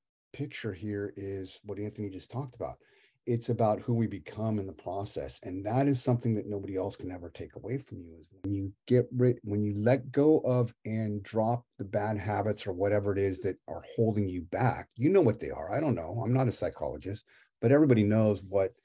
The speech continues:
they could and couldn't be doing differently if they want to move from point A to point B. I have a bridge example in there, an illustration of moving from here to there. There's a,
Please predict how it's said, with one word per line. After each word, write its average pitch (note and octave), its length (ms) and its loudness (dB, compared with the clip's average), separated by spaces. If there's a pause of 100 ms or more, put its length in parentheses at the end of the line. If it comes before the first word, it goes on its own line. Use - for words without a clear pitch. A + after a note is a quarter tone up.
(260)
they G#2 180 2
could A#2 280 2
and G2 140 -8
couldn't G2 320 -6
be F2+ 220 -6 (180)
doing G#2+ 400 6 (160)
differently G2+ 680 -2 (100)
if G2 160 -10
they G#2 100 0
want G2+ 180 0
to F#2+ 60 -2
move A#2+ 300 4
from F#2+ 180 -4
point F#2 280 -2
A E2+ 140 -6
to D2+ 60 -10
point D2+ 320 -12
B. G2 180 -4
I G2+ 160 -2 (180)
have F2 200 -10
a E2+ 60 -8
bridge A2 500 2 (280)
example F2+ 500 -8
in F2 80 -10
there, F#2 160 -4
an F#2 100 -4
illustration A2+ 640 -2
of - 100 -8 (260)
moving A#2+ 240 6
from F3+ 120 4
here A#2+ 360 6 (600)
to B3+ 80 6
there. D4+ 400 4 (580)
There's D#3+ 200 6
a, E3 120 6